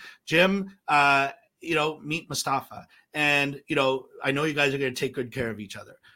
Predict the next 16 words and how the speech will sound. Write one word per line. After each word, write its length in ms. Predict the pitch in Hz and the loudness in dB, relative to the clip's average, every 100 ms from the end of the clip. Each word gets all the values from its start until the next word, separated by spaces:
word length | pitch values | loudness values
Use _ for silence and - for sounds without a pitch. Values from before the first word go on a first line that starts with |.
| _ _ - | _ _ 4
There's 280 | 226 247 | 4 6
that 300 | 247 233 226 | 4 2 0
third 500 | - 208 220 220 208 | 0 6 8 6 2
party 420 | 175 180 190 190 190 | -4 0 0 2 -2
trust. 640 | - - 147 165 143 - | -6 -8 -2 -2 -2 -6
That's 220 | 139 131 | -8 -8
that 260 | - 135 - | -6 -8 -8
third 360 | - 170 180 - | -2 2 2 0
party 320 | 156 160 156 | -6 -4 -4
endorsement. 600 | 135 123 127 156 135 110 - - - | -4 -4 -4 -4 -8 -10 -14 -12 0
I 160 | 156 | 0
find 400 | 185 180 170 175 | 0 0 0 0
that 240 | 151 139 139 | 0 -2 -2
referrals 580 | 131 127 151 147 123 113 | -8 -6 -4 -2 -4 -6
are 100 | 127 | -10
so 720 | 113 - - - 165 165 165 | -8 -6 -4 -4 -2 0 0